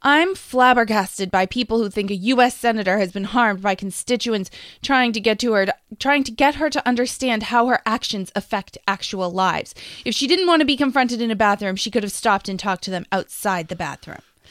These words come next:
She also tweeted, "Which is worse, your grandparents being deported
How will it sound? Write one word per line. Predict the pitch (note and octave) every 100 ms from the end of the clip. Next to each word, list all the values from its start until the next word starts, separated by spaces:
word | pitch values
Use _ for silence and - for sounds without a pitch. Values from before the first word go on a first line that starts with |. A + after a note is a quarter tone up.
| - - - _ _
She | - B3
also | A#3 B3+
tweeted, | B3 C4 A3+ G#3+
"Which | B3 -
is | D4+ A3+
worse, | A3+ E3 -
your | G#3+
grandparents | A3+ A3+ A3+ B3 A#3 -
being | B3 A#3+
deported | A#3+ - C4+ B3+ C#4